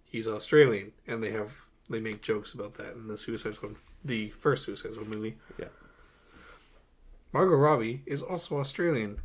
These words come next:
Speaker 1: so, like, they kind of, like, know each other, and they're from the same country,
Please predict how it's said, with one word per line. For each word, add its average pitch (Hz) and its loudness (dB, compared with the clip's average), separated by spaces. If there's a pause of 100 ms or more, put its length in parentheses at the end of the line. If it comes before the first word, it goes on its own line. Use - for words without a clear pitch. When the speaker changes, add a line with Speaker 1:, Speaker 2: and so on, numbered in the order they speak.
(300)
Speaker 1:
so, 143 4
like, 127 0
they 135 0
kind 151 0
of, 139 0
like, 117 2
know 117 0
each 139 0
other, 156 4
and 117 -2
they're 113 -4
from 135 0
the 120 0
same 123 -2
country, 139 -4